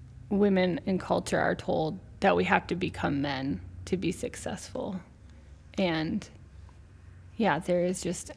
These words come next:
a rest that comes with, with knowing that we are made to be the helper, and that's not, that doesn't mean that it's unwor-, uh, less worthy than a man, that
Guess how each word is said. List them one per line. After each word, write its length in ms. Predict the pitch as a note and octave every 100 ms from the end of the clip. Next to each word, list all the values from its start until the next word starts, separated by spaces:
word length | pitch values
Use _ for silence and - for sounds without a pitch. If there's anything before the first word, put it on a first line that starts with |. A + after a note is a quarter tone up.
| -
a 160 | F#3
rest 540 | E3+ E3+ D#3+ F#3+ - F#3
that 180 | D#3+
comes 300 | - F#3+ F3
with, 200 | G3+ F#3+ - - -
with 240 | G#3 F#3+ F#3+
knowing 380 | F3 E3+ F3 E3
that 260 | D#3 C3 - - - - - - - -
we 160 | A3 A3 -
are 240 | G3 A3 G3+
made 580 | F#3 F#3 F3+ E3+ F#3+ - - - - - -
to 120 | - G3
be 220 | G3+ G3
the 100 | F3+
helper, 480 | - F#3 F#3+ C#3+ C#3+
and 240 | D#3+ F#3+
that's 300 | F#3+ F3+ -
not, 600 | F#3 F3 F#3 E3 - - - - - - - - - - -
that 280 | G#3+ F#3+ G#3
doesn't 440 | G#3 G#3 G3+ C4+ -
mean 320 | G3 F#3+ G3+ G#3
that 240 | G3+ - -
it's 380 | A3+ F#3+ - - - - - -
unwor-, 400 | G#3 F#3+ F#3 -
uh, 160 | G#3 G3+
less 300 | G3 G3+ -
worthy 440 | F3+ G#3+ A3 G3+
than 240 | G#3+ G3 G3
a 60 |
man, 520 | F#3+ F3+ G#3 G#3+ A3+ G#3
that 220 | G3 F#3+